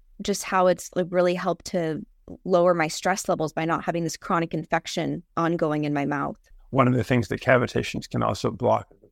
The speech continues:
Speaker 2: are the body's energy systems, the, the meridians that are activating, turning on, off different, different pathways throughout the day.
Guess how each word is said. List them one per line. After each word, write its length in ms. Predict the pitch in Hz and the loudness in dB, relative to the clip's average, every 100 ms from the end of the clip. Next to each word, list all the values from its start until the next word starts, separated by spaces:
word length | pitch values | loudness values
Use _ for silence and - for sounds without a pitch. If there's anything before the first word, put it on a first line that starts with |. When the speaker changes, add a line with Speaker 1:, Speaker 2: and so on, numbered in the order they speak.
| _ - | _ -4
Speaker 2:
are 100 | 113 | -4
the 100 | 113 | 0
body's 320 | 120 120 113 | 0 2 0
energy 340 | 123 139 113 - | 0 0 0 -4
systems, 560 | 110 92 - 110 - | -4 -6 -8 -12 -10
the, 140 | 113 110 | -8 -6
the 140 | 107 | -2
meridians 840 | 113 117 117 131 123 104 101 - - _ _ _ - | 0 2 2 2 0 -2 -6 -8 -16 _ _ _ -2
that 220 | 110 107 | 0 0
are 400 | 101 107 104 107 - | 2 2 2 -2 -4
activating, 600 | 110 113 123 110 104 101 | -4 -2 0 2 2 0
turning 320 | - 120 113 | -2 -4 -2
on, 300 | 110 107 110 | -2 -2 -2
off 340 | - 104 107 - | -2 0 -2 -2
different, 380 | 117 117 110 - _ | -4 -2 -6 -8 _
different 260 | 117 113 - | -6 -4 -2
pathways 520 | 113 113 - 113 - | 0 0 -2 -4 -4
throughout 300 | - 113 - | -2 -2 -2
the 60 | 104 | -4
day. 360 | 117 117 101 | 0 0 -2